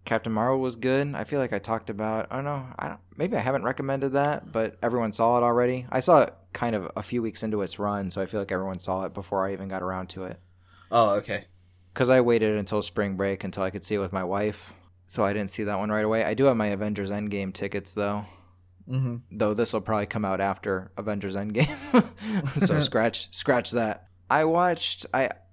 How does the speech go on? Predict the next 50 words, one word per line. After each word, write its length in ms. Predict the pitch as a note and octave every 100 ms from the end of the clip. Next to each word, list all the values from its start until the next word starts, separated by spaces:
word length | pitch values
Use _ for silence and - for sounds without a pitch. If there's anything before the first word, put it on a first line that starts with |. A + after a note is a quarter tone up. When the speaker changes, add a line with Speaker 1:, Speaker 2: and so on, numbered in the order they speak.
| -
Speaker 1:
I 60 | B2+
watched 280 | E3 -
Superman 560 | - D#3 D3 C#3+ C#3 B2
Unbound 720 | B2 B2 G2+ G#2+ A2+ B2+ B2+
'cause 180 | - A2
I'm 220 | G#2+ G#2 G2+
trying 500 | - A#2+ A2+ A2+ G#2+
a, 280 | G#2 G2+ -
I'm 100 | A2+
doing 200 | B2 A2+
a 60 |
trial 460 | G#2 - G#2+ G#2+ G#2+
run 300 | G#2 G#2+ G#2+
of 200 | G#2 G2
the 120 | G#2
D 200 | F#2+ G#2+
C 160 | G#2 A2
Universe 480 | G2 G#2 A2 B2 A#2+
streaming 380 | - C3+ C3+ C3+
service. 680 | C#3+ C#3 D3+ D#3 - - - -
It's 140 | - A2
like 140 | A2
a, 160 | G2+ -
they 120 | A#2
had 120 | A2+
a 120 | G#2 G2+
deal 460 | - A#2+ A2+ A#2
for 280 | A#2 G#2+ G2
a 60 | F#2+
month 360 | G2 A2 G#2
for 180 | - G2+
eighty 220 | G#2 A2
cents. 560 | G2+ G#2+ A2 B2+ - - - -
So 140 | D#3+
I 20 |
was 80 | D#3
like, 140 | D3+
"I 80 | D3
guess 180 | F3 C3+
it's 120 | G2+
worth 200 | G#2 G#2
eighty 220 | A2+ B2
cents 340 | G#2+ A2 B2+ -
for 160 | - G#2+
me 140 | G#2
to 100 | G2
check 300 | - G#2 F#2+
out 260 | G2+ F#2+ -
Titans 460 | G#2+ - F#2+ G2
and 340 | F#2+ F2+ F#2+